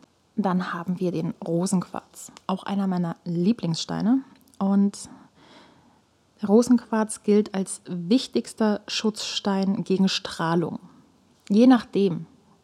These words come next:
wie weit ihr euch in die fünf G-Debatte, ähm, <laughs> von Handynetzen und Co. vertieft habt und je nachdem, wo ihr da geguckt habt, werdet ihr da auch unter anderem gefunden haben, dass man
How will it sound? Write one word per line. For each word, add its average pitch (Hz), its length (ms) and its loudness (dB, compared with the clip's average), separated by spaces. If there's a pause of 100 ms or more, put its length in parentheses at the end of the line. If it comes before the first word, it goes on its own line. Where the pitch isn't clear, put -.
(160)
wie 208 200 6
weit 170 300 2
ihr - 180 -4
euch - 300 -10
in 196 200 4
die 147 400 -6
fünf 262 420 2
G-Debatte, 165 960 4
ähm, 170 280 0 (560)
<laughs> - 600 -10
von 190 500 2
Handynetzen 185 760 4
und 170 180 -6
Co. 165 400 -2 (540)
vertieft - 580 -4
habt - 360 -8 (240)
und 190 80 0
je - 80 10
nachdem, 214 320 8
wo 180 280 6
ihr 233 120 8
da 156 120 0
geguckt - 440 -8
habt, - 260 -10 (100)
werdet 185 340 0
ihr 180 100 -2
da 180 120 0
auch 175 300 -4 (180)
unter 269 300 6
anderem 202 280 2
gefunden 180 500 -4
haben, 180 240 -2
dass 170 160 -8
man 170 300 -4